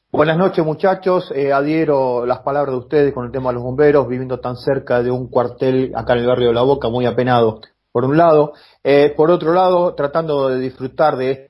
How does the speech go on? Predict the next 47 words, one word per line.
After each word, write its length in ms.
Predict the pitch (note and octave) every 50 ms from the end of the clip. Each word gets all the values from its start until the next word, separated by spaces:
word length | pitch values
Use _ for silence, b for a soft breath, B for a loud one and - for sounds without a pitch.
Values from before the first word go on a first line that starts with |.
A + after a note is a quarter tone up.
| _ _
este 120 | - C3
gran 220 | B2+ C3 C3+ C3+ B2+
programa, 580 | C3+ C3+ D3+ E3 F#3 F#3 F3 E3+ E3 E3+ - -
eh, 80 | B2+
recordar 540 | C3 C3+ B2 - B2+ B2 C3 C#3+ D3 C#3+ -
que 160 | - C3+ C3+
hoy, 180 | C#3+ C#3+ C#3 -
una 220 | - D3 C3 B2+ B2
vez 140 | B2+ B2+
más, 280 | C3 C#3+ C#3 C3 - b b b b b _ _
por 120 | C3 B2+
un 120 | C#3 C#3
medio 180 | C3+ C#3 C#3+ C3+
internacional, 560 | B2+ - B2+ A#2+ B2 A#2 C3+ B2+ C#3+ C#3 C3+
La 60 | B2+
Bombonera 480 | B2 B2 B2 A#2+ A#2+ B2 C3 C3 A#2+ A#2+
fue, 400 | - - C3 C3+ C3+ C#3 C#3 B B B B B B B _ -
eh, 280 | G#3 D3+ C3 C3 - -
reconocida 680 | - C3+ - C3+ C3 C3 B2+ - - D3 C#3+ C#3+ C3+ C3+
como 240 | C3+ B2 A#2+ B2+
uno 120 | B2+ C3 C3
de 40 | C3
los 260 | B2+ - - B2+ - -
mejores 420 | C3 B2 - - D#3 D3+ C3+ -
estadios 300 | C#3+ - C#3+ C#3 C3+ B2+
del 100 | B2+ C3
mundo, 300 | D3 D#3 D3+ C#3+ B2+ A#2+
si 160 | - - C3+
no 80 | A#2+ B2+
el 100 | B2 A#2+
mejor. 520 | B2+ B2 - - D#3+ D#3 D#3+ D#3 - b b b b b b b b _
Eso 380 | - C3+ C#3+ - - C#3+ -
para 260 | - C3+ B2 B2 B2 -
toda 220 | F3 F3 D#3 C3+
la 80 | B2+ B2
gente 340 | - - C3+ C3 A#2+ B2+
que 80 | A#2 A2+
nos 140 | A#2+ - -
escucha. 460 | B2+ - - D#3+ D3+ - D#3+ D#3 D#3 B B B B B B B B B -
Y 280 | C#3 C#3+ D3+ E3 E3+
disfrutando 600 | D3+ D#3 D3+ - D#3 D3 - G3 E3 C#3+ C3+ C3
acá, 240 | B2+ - - D3 C3
esperando 640 | B2 A#2 - D3 C#3+ D#3 D3 C3 B2 A#2 A#2 A2+ A#2
de 80 | C3+
este 180 | E3 E3 - D#3+
programa 640 | C#3 - D3 C#3 D3+ D#3+ D#3+ D#3 D3+ C#3+ C3+ - -
patrón 520 | C3+ C#3 - - F3 D#3 C3+ A#2 G2+ G2